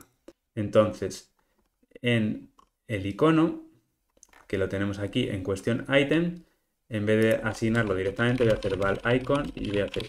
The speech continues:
if expanded. Entonces sería icons.default.arrow drop up. Y si no, que utilice el drop down, else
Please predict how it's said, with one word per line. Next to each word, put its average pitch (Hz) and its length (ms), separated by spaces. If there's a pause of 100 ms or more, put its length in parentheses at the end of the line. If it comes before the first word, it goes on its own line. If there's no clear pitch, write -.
if 110 200
expanded. 170 640 (1200)
Entonces 104 400
sería 101 480 (420)
icons.default.arrow 101 3000 (720)
drop 95 300 (120)
up. 165 200 (1300)
Y 135 140
si 160 160
no, 180 360 (440)
que 135 100
utilice 117 340
el 123 80
drop 98 240
down, 95 300 (300)
else 135 500